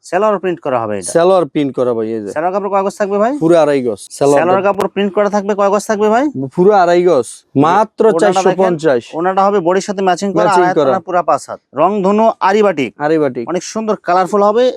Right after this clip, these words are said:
Speaker 1: পুরো বডিতে আপনার আরি কাজ করা
Speaker 2: সালোয়ারটা
Speaker 1: থাকবে।
Speaker 2: প্রিন্ট করা, সালোয়ারটা পুরো আড়াই গজ, ওড়নাটা পুরো পাঁচ হাত।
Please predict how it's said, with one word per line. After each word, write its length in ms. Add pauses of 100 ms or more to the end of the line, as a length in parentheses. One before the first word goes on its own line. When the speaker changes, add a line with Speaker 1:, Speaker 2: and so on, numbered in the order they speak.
Speaker 1:
পুরো 180
বডিতে 320
আপনার 180
আরি 140
কাজ 80
করা 0
Speaker 2:
সালোয়ারটা 340
Speaker 1:
থাকবে। 100
Speaker 2:
প্রিন্ট 240
করা, 400 (220)
সালোয়ারটা 460 (140)
পুরো 160
আড়াই 320
গজ, 320 (220)
ওড়নাটা 420
পুরো 300
পাঁচ 280
হাত। 120